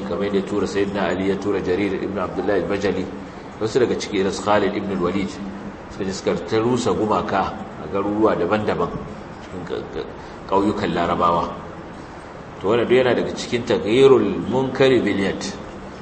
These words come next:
Shi taghyirul munkari bil yad shine mataki, ah, mafi ƙololuwa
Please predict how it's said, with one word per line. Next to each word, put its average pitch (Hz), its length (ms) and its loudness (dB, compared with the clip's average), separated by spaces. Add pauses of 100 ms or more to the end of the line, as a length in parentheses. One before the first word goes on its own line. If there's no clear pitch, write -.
(260)
Shi 117 140 0
taghyirul 117 500 6
munkari 127 400 4
bil 110 120 4
yad 127 120 4
shine 120 240 -2
mataki, 139 480 0 (1160)
ah, 90 340 0
mafi 104 560 -2 (240)
ƙololuwa 131 800 6